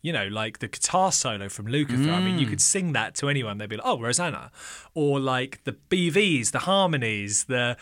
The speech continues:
Speaker 1: you know, the lines, the keyboard solo. And then, of course, the whole thing starts with that iconic fill.
Speaker 2: Yeah.
Speaker 1: And you're like, "Oh, it's Rosanna. Okay, cool."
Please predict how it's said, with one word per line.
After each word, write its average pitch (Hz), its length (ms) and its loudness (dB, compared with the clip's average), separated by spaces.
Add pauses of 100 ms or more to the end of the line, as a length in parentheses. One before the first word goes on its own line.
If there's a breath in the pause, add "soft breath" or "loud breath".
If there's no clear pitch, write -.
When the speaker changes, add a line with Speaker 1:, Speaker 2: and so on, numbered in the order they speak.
(320 loud breath)
Speaker 1:
you 160 120 -2
know, 131 120 2
the 127 100 0
lines, 156 380 2
the - 80 -4
keyboard 180 600 2
solo. 113 500 0
And 147 180 -2
then, 160 140 0
of 147 100 -4
course, 156 320 -4
the 160 100 -4
whole 170 380 -2
thing 147 320 -4
starts 139 420 -2
with 107 100 -10
that 107 140 -4
iconic 107 460 -6
fill. 71 460 -6
Speaker 2:
Yeah. 107 100 -2 (180)
Speaker 1:
And 110 80 -6
you're 107 100 -2
like, 101 180 -2 (220)
"Oh, 110 60 -6
it's 87 120 -10
Rosanna. - 300 -14
Okay, - 200 -18
cool." - 100 -14